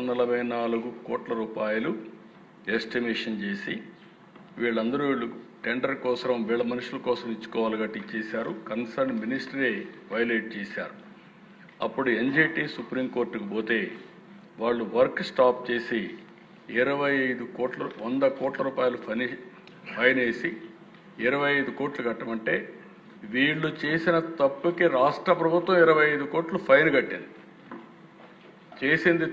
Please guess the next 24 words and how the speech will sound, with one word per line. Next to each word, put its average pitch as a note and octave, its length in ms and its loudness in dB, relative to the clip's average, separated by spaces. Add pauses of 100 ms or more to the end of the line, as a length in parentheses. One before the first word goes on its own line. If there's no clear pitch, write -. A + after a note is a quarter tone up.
(120)
తప్పు C3 260 4 (100)
వీళ్ళు. A2 300 2 (960)
ఆ C3+ 40 12 (360)
తప్పుకి F3+ 460 4 (680)
రాష్ట్ర D#3+ 380 8
ప్రభుత్వం D3 400 2 (120)
ఎన్జీటీకి C3 560 0 (440)
కట్టి, B2 240 -4 (120)
చెప్పారు B2+ 340 6
కాబట్టి B2 300 6
కంపల్సరీ B2+ 560 2
కట్టాల్సి A2+ 360 0
వస్తే G#2+ 200 -6
కట్టారు. G2+ 460 -2 (720)
రెండోది A#2 440 2 (680)
రాయలసీమ A2 640 2 (480)
లిఫ్ట్ G2+ 280 -6
ఇరిగేషన్, E2 520 -8 (760)
ఇది C#3 180 0
కూడా E3+ 240 12
ఇదే C#3+ 200 6
మాదిరిగా C3 280 6 (100)
చేసి A#2+ 320 0 (840)
ఎన్జీటీకి C3+ 480 0